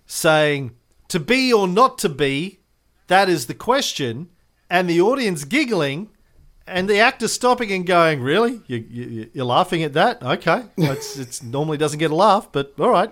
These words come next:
Speaker 2: Yeah.
Speaker 1: And, you know, like, so, "Oh, you're not playing along?" kind of thing. "Oh." And then he goes back to it.
Speaker 2: Right.
Speaker 1: Now, I might be wrong, but I think this is a really important insight into the Trump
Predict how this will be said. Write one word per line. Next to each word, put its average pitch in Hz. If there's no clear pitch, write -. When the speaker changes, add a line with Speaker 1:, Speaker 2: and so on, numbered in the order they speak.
Speaker 2:
Yeah. 226
Speaker 1:
And, 226
you 220
know, 240
like, 202
so, 202
"Oh, 233
you're 220
not 214
playing 196
along?" 233
kind 208
of 180
thing. 247
"Oh." 202
And 190
then 208
he 180
goes 190
back 190
to 117
it. -
Speaker 2:
Right. 117
Speaker 1:
Now, 285
I 311
might 403
be 277
wrong, 196
but 226
I 240
think 269
this 226
is 190
a 202
really 214
important 165
insight 107
into 131
the 131
Trump 143